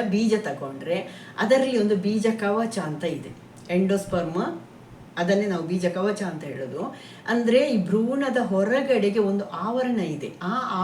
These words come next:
ಆವರಣ, ಅದರಲ್ಲಿ ಪ್ರೋಟೀನ್ ಅಂಶ ಎಲ್ಲ ಇರ್ತದೆ. ಓಕೆ, ಪ್ರೋಟೀನ್ ಅಂಶ, ಆಯಿಲ್ ಅಂಶ ಎಲ್ಲ ಇರ್ತದೆ. ಅದನ್ನು ಈ ಭ್ರೂಣದ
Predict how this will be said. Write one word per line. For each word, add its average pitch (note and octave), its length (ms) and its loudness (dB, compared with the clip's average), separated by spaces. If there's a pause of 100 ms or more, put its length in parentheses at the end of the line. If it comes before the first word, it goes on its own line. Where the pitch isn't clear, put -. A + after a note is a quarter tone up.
ಆವರಣ, F#3+ 420 0 (680)
ಅದರಲ್ಲಿ G#3+ 520 4
ಪ್ರೋಟೀನ್ G#3+ 640 2
ಅಂಶ G3 280 0
ಎಲ್ಲ F3 240 2
ಇರ್ತದೆ. D#3 400 -2 (300)
ಓಕೆ, G#3 180 -2
ಪ್ರೋಟೀನ್ F3 440 2
ಅಂಶ, E3 200 -4
ಆಯಿಲ್ F3 440 0
ಅಂಶ C#3+ 240 -6
ಎಲ್ಲ C#3+ 140 -6
ಇರ್ತದೆ. F3+ 760 -6
ಅದನ್ನು A3 880 4 (120)
ಈ A3+ 240 0
ಭ್ರೂಣದ A#3 540 2